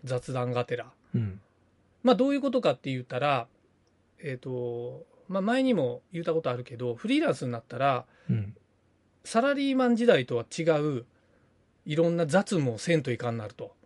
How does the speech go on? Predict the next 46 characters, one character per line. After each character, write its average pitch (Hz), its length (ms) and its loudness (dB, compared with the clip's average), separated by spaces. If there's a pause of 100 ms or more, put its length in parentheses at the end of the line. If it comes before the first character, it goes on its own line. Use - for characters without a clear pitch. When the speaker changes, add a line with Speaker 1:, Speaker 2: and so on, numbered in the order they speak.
(260)
Speaker 2:
う 127 40 2
ん。 107 200 -2 (880)
Speaker 1:
で、 151 140 -8
そ 226 300 0
う - 20 0
い 233 180 0
う 214 60 -2
の 147 240 -2 (240)
に、 160 240 -4
で、 147 140 0
結 190 180 -2
構 135 80 -4
困 233 240 4
っ 240 80 0 (100)
と 247 120 6
る 175 440 2 (320)
エ 156 80 -2
ン 147 80 -2
ジ 147 80 -6
ニ 151 80 0
ア 151 60 0
の 165 100 2
人 165 200 -2
も 147 420 2
多 170 200 4
い 135 60 0
っ 127 60 -8
て 135 160 -6
い - 20 -2
う 120 60 -4
話 123 260 -8
も、 117 280 -8 (100)
僕 165 160 -2
の 190 60 2
周 190 240 4
り 170 40 0
で 170 60 0
も 127 100 -2
よ 127 140 -4
く 127 100 -14
聞 - 180 -18
く 135 140 -6
ん 120 80 -6
で、 131 340 -2 (140)
Speaker 2:
う 143 60 6
ん。 104 240 2